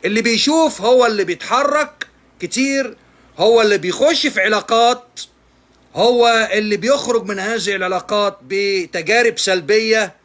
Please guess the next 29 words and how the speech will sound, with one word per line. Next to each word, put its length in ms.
وبتأثر 640
عليه. 440
هنشوف 300
حاجات 380
عجيبة 420
جدا 420
وغريبة 400
جدا، 540
هنشوف 400
ناس 580
حصل 300
لها 240
ايه 200
في 100
حياتها، 640
هل 180
هي 200
سعيدة 400
في 100
حياتها، 500
ايه 120
الأثر 420
النفسي، 480
ايه 180
الأثر 380
السلبي 640
اللي 160
بيعود 380
عليها 680